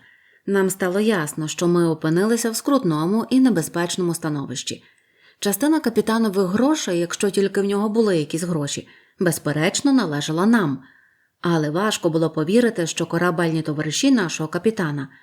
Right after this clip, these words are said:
а особливо два типи, яких я бачив, Чорний пес та Сліпий жебрак,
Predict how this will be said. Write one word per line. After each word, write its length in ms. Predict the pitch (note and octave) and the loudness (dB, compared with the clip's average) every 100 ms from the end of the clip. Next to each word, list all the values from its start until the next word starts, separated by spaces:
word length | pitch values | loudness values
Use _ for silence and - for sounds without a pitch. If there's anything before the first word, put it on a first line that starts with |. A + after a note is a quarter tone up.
| _ _ _ | _ _ _
а 200 | G#3 G3 | -4 -2
особливо 520 | G3 A3+ G3 G3+ F3 | 0 -2 -2 -2 0
два 240 | E3 F#3 A3+ | 0 0 -2
типи, 420 | A#3 G3+ E3 D3+ | 0 -2 0 -4
яких 340 | D3+ D#3+ D3+ | -2 -2 -2
я 80 | D#3+ | -2
бачив, 480 | D#3 A#3+ C4+ D#3+ C3 - - - | 0 0 2 0 -2 -10 -20 -14
Чорний 420 | - G#3 F#3+ F#3+ F#3 | -2 0 2 2 2
пес 400 | F#3+ E3 C#3+ - | 0 -2 -4 -6
та 160 | D#3 | -6
Сліпий 380 | D3 E3+ E3 D#3+ | -2 -2 0 -2
жебрак, 520 | D3+ C#3+ D3+ G#3 A#3 | -2 -4 -4 -6 -8